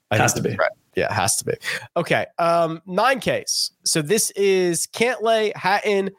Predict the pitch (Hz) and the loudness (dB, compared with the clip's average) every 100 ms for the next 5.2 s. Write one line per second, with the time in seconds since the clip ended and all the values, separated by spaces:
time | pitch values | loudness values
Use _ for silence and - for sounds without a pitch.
0 | - - - - 202 196 214 208 202 196 | -20 -20 -16 -4 0 2 2 2 0 -4
1 | - - 131 196 202 185 - 190 190 185 | -8 -10 2 2 4 0 0 2 2 0
2 | - 175 196 190 - 185 185 175 - 180 | -2 0 2 -2 -2 0 2 0 0 2
3 | 185 175 170 151 - 156 143 123 113 160 | 2 0 0 -2 -2 0 2 0 0 0
4 | 208 185 151 139 147 - 123 123 110 113 | 2 0 0 0 0 -4 0 0 2 -2
5 | 87 | -2